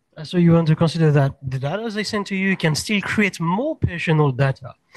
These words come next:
So let's say we have a Bruno buying pair of shoe for X amount of money, and then you as a brand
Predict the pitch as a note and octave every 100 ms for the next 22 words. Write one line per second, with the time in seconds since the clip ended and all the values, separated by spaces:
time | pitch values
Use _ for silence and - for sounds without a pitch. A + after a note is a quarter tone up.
0 | - - C#3+ E3+ E3+ - F3+ D#3 D#3 D#3
1 | D3+ D#3 C#3 B2 D#3 D#3+ D#3 C#3+ C#3 C#3
2 | C3 C#3+ C3 A#2+ - - B3+ D#3+ D#3+ -
3 | - - - _ C#3+ C#3 - E3 - D#3+
4 | D#3+ C3+ D3 D#3 B2+ G#2+ C3 D3 D#3+ D#3+
5 | D#3+ D#3 _ _ - C#3 F3 F#3 D3 A2+
6 | C3 C3 B2+ A#2 A2 A2 B2 G3 D#3 A#2+